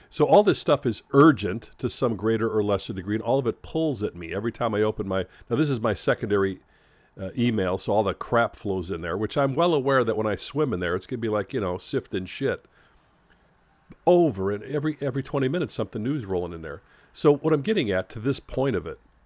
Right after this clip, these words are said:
is when I go back to starting the show, there was no internet. Didn't exist yet. And if it did, it was in its infancy before this bombardment. And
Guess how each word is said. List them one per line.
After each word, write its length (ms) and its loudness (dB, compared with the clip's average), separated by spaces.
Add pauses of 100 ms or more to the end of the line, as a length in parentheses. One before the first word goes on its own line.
(320)
is 140 -6
when 180 0
I 60 -10 (100)
go 120 0
back 180 2
to 80 -4
starting 320 0
the 80 -2
show, 280 0
there 120 0
was 260 -2
no 160 2
internet. 480 -2 (480)
Didn't 220 4
exist 460 -2
yet. 280 -8 (1080)
And 400 2 (400)
if 160 -2
it 100 0
did, 160 6
it 60 0
was 160 0
in 100 0
its 240 -4
infancy 540 -2
before 360 -2
this 200 -2
bombardment. 920 0 (560)
And 200 0